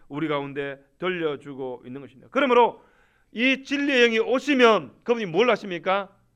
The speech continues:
아버지께서 내게 주신 그 말씀을 전합니다. 그리고 내가 너희 가운데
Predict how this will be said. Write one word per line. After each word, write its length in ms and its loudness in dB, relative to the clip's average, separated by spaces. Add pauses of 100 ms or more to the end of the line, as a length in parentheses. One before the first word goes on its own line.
(720)
아버지께서 600 -4
내게 300 -4
주신 240 -12
그 120 -14
말씀을 420 -12
전합니다. 560 -20 (2000)
그리고 260 2
내가 280 6
너희 280 4
가운데 380 6